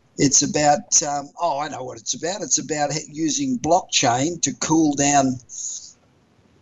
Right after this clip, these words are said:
and reduce global warming. And the first, uh, major retailer to create a carbon credit system using blockchain tokens is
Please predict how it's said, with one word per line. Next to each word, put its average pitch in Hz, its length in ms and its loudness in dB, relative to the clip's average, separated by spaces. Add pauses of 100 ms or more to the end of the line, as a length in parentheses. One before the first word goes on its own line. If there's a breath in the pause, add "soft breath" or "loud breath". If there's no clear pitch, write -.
(300)
and 127 160 8
reduce 139 400 8
global 127 480 4
warming. 165 420 4 (1160)
And 123 180 -2
the 131 60 2
first, 160 520 2
uh, 127 140 2
major 127 380 -2
retailer 127 600 2
to 120 120 -6
create 127 440 2
a - 120 -2
carbon 123 340 2
credit 123 300 2
system 127 380 0
using 123 280 -4
blockchain 127 520 0
tokens 180 500 2
is 233 520 2